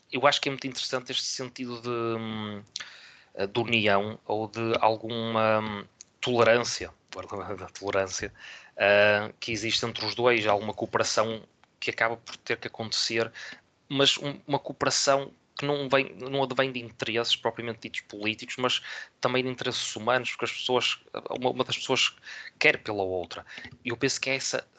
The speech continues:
uma certa afinidade que acaba por, eh, por acontecer entre os dois e a, a própria postura de Tony Blair, eh, no que é o ser ele uma pessoa que iria modernizar, eh, o, o, o país, não é? E queria, tinha que dar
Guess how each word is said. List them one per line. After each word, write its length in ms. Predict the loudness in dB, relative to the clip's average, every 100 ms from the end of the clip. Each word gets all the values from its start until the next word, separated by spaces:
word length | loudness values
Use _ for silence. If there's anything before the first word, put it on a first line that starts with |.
| -6 -4
uma 80 | -2
certa 300 | -2 -2 -2
afinidade 460 | -4 -6 0 0 0
que 80 | -2
acaba 260 | -2 -2
por, 240 | -6 -4 -2
eh, 360 | 0 0 -4 -8 -16 -16 -18 -20 -2
por 80 | 0
acontecer 400 | 2 -2 0 -2
entre 240 | -2 -4
os 100 | -4
dois 400 | 2 2 2 -2
e 120 | -4
a, 60 | -4 -4
a 60 | -4
própria 240 | 0 2
postura 320 | 0 -2 -4 -8
de 80 |
Tony 260 | 0 0 0
Blair, 300 | 0 0 0 -6 -14 -16 -6
eh, 320 | -2 0 -2 -8
no 180 | -10 -4
que 180 | 2
é 200 | 4 2 -4
o 100 | -12
ser 280 | -2 0 2
ele 100 | 2
uma 320 | 2 2 -2
pessoa 480 | -2 0 2 2 2 -2 -14 -10
que 120 | -6
iria 280 | 0 2 2 -2
modernizar, 1000 | -2 0 0 0 -4 0 4 4 2 -2 -12 -20 -14
eh, 440 | -6 -4 -4 -6 -10 -14 _ -20
o, 600 | -16 -14 -12 -14 -14 -18 _
o, 320 | -8 -6 -8
o 40 | 0
país, 400 | 4 4 4 0
não 100 | 4
é? 140 | 6
E 280 | 4 0 -8
queria, 300 | -8 -2 -2 -4 -8
tinha 200 | -2 -2
que 120 | 2
dar 260 | 2 2